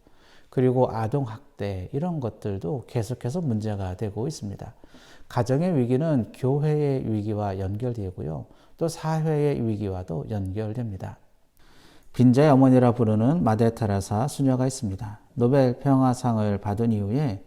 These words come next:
한 기자가 이렇게 물어요. "세계 평화를 위해 어떤 일을 할 수 있을까요?" 이렇게 대답합니다.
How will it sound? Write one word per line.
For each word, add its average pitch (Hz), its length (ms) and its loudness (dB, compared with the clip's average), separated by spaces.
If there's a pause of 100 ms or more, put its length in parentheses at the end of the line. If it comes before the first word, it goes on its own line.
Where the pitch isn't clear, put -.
(120)
한 170 200 -2
기자가 127 400 2
이렇게 113 200 -2
물어요. 107 460 -2 (640)
"세계 170 280 0
평화를 156 600 2
위해 110 420 0
어떤 127 480 -2
일을 123 220 0
할 123 100 -4
수 - 180 -8
있을까요?" 107 840 -10 (380)
이렇게 107 240 -4
대답합니다. 104 840 -4